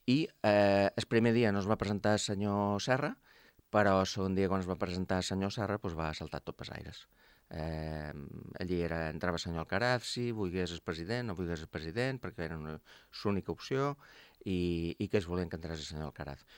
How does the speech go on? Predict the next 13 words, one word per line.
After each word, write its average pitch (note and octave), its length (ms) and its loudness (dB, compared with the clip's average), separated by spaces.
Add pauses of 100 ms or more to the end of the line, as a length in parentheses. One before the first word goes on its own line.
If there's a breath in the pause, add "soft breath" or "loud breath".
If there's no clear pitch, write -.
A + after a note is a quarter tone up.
(240 loud breath)
Clar, F2 160 -4 (460)
eh, D#2 400 -2
allí E2+ 180 0
es F2 160 -2
va F#2 100 4
parar G2 360 2
la F2 60 -4
negociació, E2 580 -2
no F#2 220 0
que F#2 80 -2
es D#2 60 -4
hagués E2+ 160 -2
tancat, - 440 -4